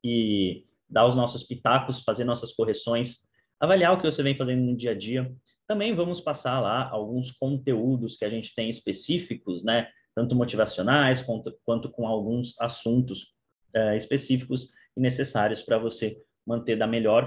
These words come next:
forma possível a alimentação. E vale notar, né, que a mentoria não é nada engessado. Ah, só serve pra um tipo de pessoa. Não, é justamente uma mentoria. Quem vai ditar os rumos é você com as suas dúvidas. Então, você vai mandar as dúvidas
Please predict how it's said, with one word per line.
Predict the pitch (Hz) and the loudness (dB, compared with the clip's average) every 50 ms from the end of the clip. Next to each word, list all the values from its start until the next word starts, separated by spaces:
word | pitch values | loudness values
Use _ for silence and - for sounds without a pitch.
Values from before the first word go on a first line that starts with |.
| - | 2
forma | - 120 113 113 123 127 127 - | 2 2 2 2 0 -2 -4 -4
possível | 143 135 - - 120 113 113 117 113 - | -10 -12 -8 -8 -8 -2 -2 -2 -2 0
a | - | -2
alimentação. | 123 127 131 143 139 135 - - - - 110 92 - - _ _ _ _ - | 0 0 0 0 -2 -2 -4 -6 -4 -4 -6 -6 -6 -10 _ _ _ _ -2
E | 247 277 247 - - _ - 123 - _ | 0 0 0 -2 -10 _ -14 -14 -14 _
vale | - 135 139 156 170 | 0 2 2 2 2
notar, | 175 170 160 - 131 123 131 | 0 -4 -2 2 2 2 4
né, | 127 127 | 2 0
que | 127 | 0
a | 113 | -2
mentoria | 113 117 120 123 135 123 117 131 139 | -4 -4 -4 -4 -4 -2 0 0 0
não | 135 139 139 131 | 0 0 0 0
é | 131 147 165 156 - | -2 -2 -2 -4 -6
nada | 131 135 143 196 202 202 | -6 -4 -4 -4 -4 -4
engessado. | 196 170 135 139 147 143 - - - 120 113 104 98 87 78 - _ _ _ _ _ _ | -4 -4 -2 -2 -4 -4 -6 -8 -4 -2 -2 -2 -2 -4 -8 -12 _ _ _ _ _ _
Ah, | - 143 139 | -2 -2 0
só | 131 - 127 | 0 -2 -4
serve | - - 143 147 151 147 | 0 2 2 2 2 0
pra | 147 135 | -2 -4
um | 135 | -4
tipo | 135 147 131 127 | -4 -6 -8 -8
de | 117 117 | -10 -8
pessoa. | - 117 117 - - - 165 | -6 -6 -6 -4 -4 2 2
Não, | 208 196 123 | 2 4 4
é | 120 123 | 2 2
justamente | 160 196 190 - - 214 214 202 - | 2 0 0 0 -2 -2 -2 -2 -2
uma | - 202 | -2 -2
mentoria. | 196 196 190 190 202 190 165 151 113 92 - - | -2 -2 0 2 2 4 4 4 2 2 0 -2
Quem | - 143 175 196 | -4 -2 -2 2
vai | 156 151 143 147 139 139 _ _ _ _ | 2 4 4 4 2 0 _ _ _ _
ditar | 110 113 - - 135 165 | -16 -16 -6 -2 0 0
os | 180 - | 0 -2
rumos | - - 156 208 208 147 - - - _ _ _ _ _ _ _ | -2 -2 -2 0 0 -2 -2 -4 -10 _ _ _ _ _ _ _
é | 160 | -2
você | 170 196 214 214 - 175 185 196 190 - _ | -2 -2 -4 -4 -2 -4 -4 -4 -6 -10 _
com | - 185 | -6 -6
as | 185 190 | -6 -6
suas | - - 190 190 160 | -4 -2 -2 -2 0
dúvidas. | 147 165 156 135 120 104 101 95 - _ | -2 -2 -2 -2 -2 -4 -6 -8 -8 _
Então, | 139 131 - 147 180 | -10 -6 -4 -4 -4
você | 190 - | -2 -2
vai | 135 | -2
mandar | 123 127 123 120 143 | -2 0 2 2 0
as | 165 147 | 0 0
dúvidas | 147 147 151 147 151 151 | -2 -2 -2 -2 -6 -8